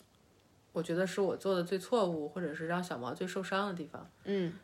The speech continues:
Speaker 1: 就是让小毛最难过的地方，是我对他有隐瞒、有不坦诚的地方。
Speaker 2: 对。
Speaker 1: 而在我这一面，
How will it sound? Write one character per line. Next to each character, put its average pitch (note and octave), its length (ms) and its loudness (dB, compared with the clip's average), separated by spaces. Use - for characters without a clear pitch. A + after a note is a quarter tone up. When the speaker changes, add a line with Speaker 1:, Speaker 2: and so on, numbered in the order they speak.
Speaker 1:
就 F3 140 -4
是 F3 120 -2
让 E3+ 160 2
小 D#3+ 120 -4
毛 D3 120 -2
最 F3 140 -2
难 D3 180 -2
过 F3 160 2
的 E3+ 40 -4
地 F3 100 0
方， E3 180 -2
是 E3+ 500 0
我 D3 140 0
对 F3+ 200 0
他 F3 200 2
有 F3 160 4
隐 F#3+ 160 0
瞒、 C3+ 400 -4
有 D#3+ 200 -2
不 - 120 -6
坦 - 220 -6
诚 D3+ 220 -10
的 F3+ 100 0
地 A#3 140 0
方。 - 180 -8
Speaker 2:
对。 D4+ 200 4
Speaker 1:
而 F#3 300 6
在 B3 180 8
我 F3+ 140 8
这 G3 160 2
一 F#3+ 60 2
面， E3+ 540 2